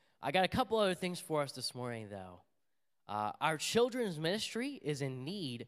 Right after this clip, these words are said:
of childcare help for infants ages four, through infant age through, uh, age four, during Sunday school. If this is something that you can commit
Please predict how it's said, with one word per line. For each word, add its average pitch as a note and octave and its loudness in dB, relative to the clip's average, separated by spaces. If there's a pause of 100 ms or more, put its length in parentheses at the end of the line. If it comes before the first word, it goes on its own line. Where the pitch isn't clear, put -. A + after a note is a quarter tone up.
(340)
of A#2 -6
childcare F3 0
help B2 -2 (400)
for D#3 -4
infants F#3+ 0
ages C#3+ 0
four, C#3 0 (160)
through G3 -2
infant A3+ 0
age F#3 -2
through, C#3+ -4
uh, A#2+ 0
age D3+ -4
four, B2 -2 (440)
during E3+ 2
Sunday F#3 0
school. B2 -6 (720)
If C#3+ 0
this G#3+ 0
is G#3+ 0
something G#3 2
that F#3+ 0
you F#3+ -2
can F#3 -2
commit F3 -2